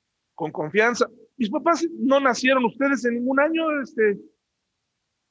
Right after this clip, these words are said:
Qué bárbaros, de veras. Gracias. Ustedes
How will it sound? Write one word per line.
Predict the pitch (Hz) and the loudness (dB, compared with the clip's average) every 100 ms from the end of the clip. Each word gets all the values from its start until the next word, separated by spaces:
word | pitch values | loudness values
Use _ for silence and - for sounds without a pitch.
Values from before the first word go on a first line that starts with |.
| - | -2
Qué | 190 | 2
bárbaros, | 185 156 190 254 190 151 | 4 4 6 6 4 4
de | 160 | 4
veras. | 190 196 - - | 6 4 2 2
Gracias. | 208 247 240 175 - - - _ _ _ _ - | 4 4 4 2 0 -16 -20 _ _ _ _ 0
Ustedes | 214 202 - 302 302 302 - | 2 0 0 4 6 6 4